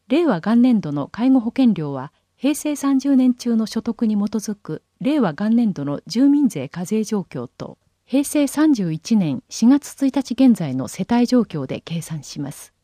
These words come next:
平成三十一年四月以降に新宿区に転入した方や、六十五歳になった方は、資格を取得した日の世帯状況で計算します。納入通知書が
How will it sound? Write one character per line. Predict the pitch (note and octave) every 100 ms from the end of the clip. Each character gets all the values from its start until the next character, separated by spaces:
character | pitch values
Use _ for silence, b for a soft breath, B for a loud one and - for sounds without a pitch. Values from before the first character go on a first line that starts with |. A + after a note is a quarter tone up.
| _ _ _ _
平 | - C#4
成 | - D4+
三 | C#4 D4+ D#4
十 | G3 E3
一 | D#3+ A#3
年 | G3 C#3 -
四 | - A3+
月 | C#4 - B3
以 | C4+
降 | - A3
に | D3+ C#3 -
新 | - A#3+
宿 | C4 -
区 | -
に | C#3+
転 | - G#3+
入 | A3 G3+
し | -
た | G3
方 | G3 -
や、 | F3 C#3+ - _ _ -
六 | G3 C4
十 | C4+
五 | C4
歳 | C#4 C#4 F#3+
に | C#3+
な | F#3
っ | G#3
た | F3+
方 | - - F3
は、 | D3+ - _ _
資 | - -
格 | B3+ - A#3+
を | A3+
取 | - -
得 | B3+ B3
し | -
た | A#3
日 | -
の | G#3
世 | - F#3 -
帯 | A3+
状 | A#3+
況 | A3 E3 C3+
で | - -
計 | F3+ F#3
算 | F3 D#3+
し | - C#3+
ま | C#3
す。 | - - _ _ _ _ _ _ _ -
納 | B3 D#4+
入 | D#4+ D#4
通 | - C#4+
知 | -
書 | - B3+
が | E3+ -